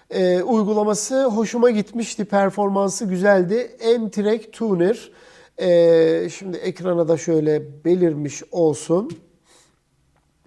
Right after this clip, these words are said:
Bakalım. N-Track Tuner. Bunu sevmiştim. Hassasiyeti güzel olduğundan dolayı silmemiştim. Kaldı. Şimdi Mesh Tune.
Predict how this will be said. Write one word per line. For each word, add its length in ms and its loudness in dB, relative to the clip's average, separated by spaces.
Bakalım. 640 -8
N-Track 720 0
Tuner. 400 2
Bunu 240 0
sevmiştim. 640 0
Hassasiyeti 800 0
güzel 300 0
olduğundan 560 2
dolayı 320 0
silmemiştim. 880 -2
Kaldı. 540 4
Şimdi 280 -2
Mesh 580 0
Tune. 280 0